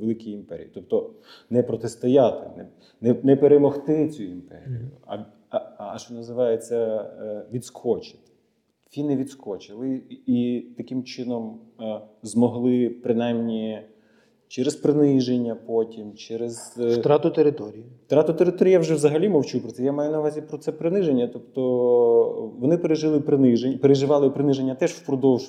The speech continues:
Speaker 1: фінляндизація, це от мир з С С С Р, це постійно от цей от поз-, е, політика от, е, економічного, єдиного, єдиних якихось економічних проєктів.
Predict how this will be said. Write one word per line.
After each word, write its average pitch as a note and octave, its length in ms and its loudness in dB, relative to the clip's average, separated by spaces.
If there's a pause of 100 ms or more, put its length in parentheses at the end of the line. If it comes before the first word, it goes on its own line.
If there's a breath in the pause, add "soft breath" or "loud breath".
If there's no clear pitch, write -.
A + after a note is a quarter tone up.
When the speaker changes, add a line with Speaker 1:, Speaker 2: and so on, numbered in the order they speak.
(160)
Speaker 1:
фінляндизація, C3+ 920 0
це C3+ 200 -4
от B2+ 220 0
мир D3+ 240 2
з A#2+ 280 -10
С B2+ 220 -8
С C3+ 120 -10
С - 120 -6
Р, D#3+ 280 4
це C3 120 -8
постійно C3 460 -2
от A2+ 180 -2 (100)
цей B2+ 180 -2
от A#2+ 180 -2 (540 soft breath)
поз-, A#2 240 -4
е, A2+ 180 4 (280)
політика C3+ 500 0
от, A2+ 360 2 (320)
е, G#2+ 360 -6 (320 loud breath)
економічного, G#2+ 1600 -6
єдиного, A2 560 -6
єдиних A2+ 640 -2
якихось - 420 -20
економічних A2+ 640 -8
проєктів. B2+ 560 -4